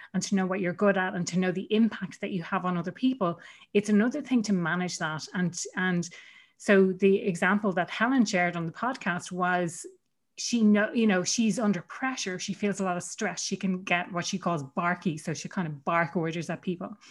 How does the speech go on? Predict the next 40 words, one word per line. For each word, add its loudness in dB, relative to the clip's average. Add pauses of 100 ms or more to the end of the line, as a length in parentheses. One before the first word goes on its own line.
(380)
And 4
she 4
knows 10
that -4
about -6
herself. -10 (460)
But 2
then 6
it, -4
it's -6
what 2
it -2
takes 0
to 0 (840)
stop 0
yourself 0
from 2
doing 4
that -4
when 2
you 4
know 2
that -6
it's -14
happening, -2 (220)
you 0
know? 2
So -2
she's -4
like, -4
"I -6
feel -4
stressed." -2 (680)
And, 4 (160)
uh, -16 (260)
you 0
know, 0
she's 0
about 2
to 0